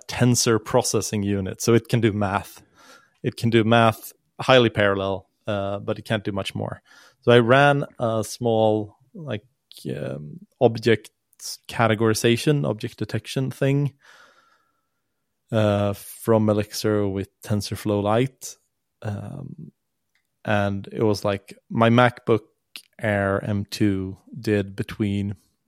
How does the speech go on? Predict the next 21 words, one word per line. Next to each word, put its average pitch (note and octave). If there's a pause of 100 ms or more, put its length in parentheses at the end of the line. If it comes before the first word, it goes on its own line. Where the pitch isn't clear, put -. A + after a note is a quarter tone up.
(160)
I A2
think, - (220)
ten A#2 (100)
and G2+ (1040)
twenty. A#2+
It A2+
might C3
have A2+
dipped A2+
down G#2
to, G#2+ (200)
to A#2+
about G#2+
five A#2
at A2+
some A#2
point, A#2+
but A2
milliseconds A2+ (260)
to G#2
process -